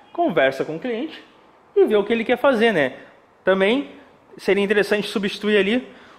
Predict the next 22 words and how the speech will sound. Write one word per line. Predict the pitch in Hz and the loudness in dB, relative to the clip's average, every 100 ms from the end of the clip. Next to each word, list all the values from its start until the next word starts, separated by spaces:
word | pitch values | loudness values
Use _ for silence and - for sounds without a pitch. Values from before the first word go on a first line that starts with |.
| _ | _
o | - | -10
fluido | 175 - 226 240 | -6 -2 -2 -2
de | 196 | -4
freio. | 202 156 123 - | 0 2 0 -4
Eu | - | -6
vou | 185 | -2
baixar | 220 214 226 | 0 2 0
o | |
carro | 220 208 214 | 2 2 2
e | |
mostrar | 208 196 - | -2 -2 -2
uma | 202 196 180 165 147 - | 0 2 2 0 -8 -10
característica | 196 185 180 175 185 180 | -4 -2 -2 0 0 -2
dos | 175 | -12
coxins | - 180 151 190 175 | -4 -4 -2 -4 -4
aqui | 156 160 | -4 -6
que | - | -6
também | 151 156 | -4 -6
tem | 156 | -10
que | 143 | -4
trocar. | 143 131 92 - - - - _ _ - | -4 -2 -6 -12 -20 -20 -20 _ _ -12
Turma, | 160 202 151 - | -6 -4 -4 -8